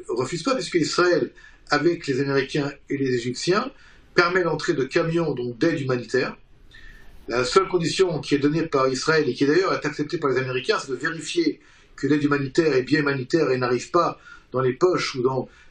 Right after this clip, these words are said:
les, les caisses ou les caves du, du, du Hamas pour, euh, alimenter son arsenal, par exemple, et ses hommes à lui contre la population civile palestinienne. Je rappelle que le Hamas a volé cinquante mille litres de carburant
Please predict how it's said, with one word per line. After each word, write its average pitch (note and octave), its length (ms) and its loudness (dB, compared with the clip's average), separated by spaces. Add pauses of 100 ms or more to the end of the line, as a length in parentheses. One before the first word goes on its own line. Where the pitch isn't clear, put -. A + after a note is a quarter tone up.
les, B2 200 2
les B2 160 0
caisses - 520 0 (200)
ou C#3+ 80 0
les B2+ 160 2
caves E3 360 2
du, A#2 220 -6
du, A#2 220 -10 (100)
du A2+ 80 -10 (100)
Hamas D#3 400 0
pour, B2 300 -2
euh, A2+ 240 -2 (260)
alimenter C3+ 580 0
son C3+ 280 -2
arsenal, C#3 540 0
par A#2 140 0
exemple, B2 520 0 (320)
et B2 100 2
ses C3 280 0
hommes E3 180 2
à B2+ 80 2
lui D#3 380 0
contre C#3+ 420 -2
la B2 120 0
population B2+ 600 -2 (340)
civile D3 460 0
palestinienne. B2 540 0
Je D3 60 4
rappelle D3 300 2
que - 80 0
le C#3 100 2 (100)
Hamas D#3 440 2 (220)
a B2+ 120 0
volé D3+ 520 0 (260)
cinquante G#3+ 480 -2
mille E3+ 200 -2
litres C#3+ 520 0
de B2+ 100 -2
carburant D3 600 -2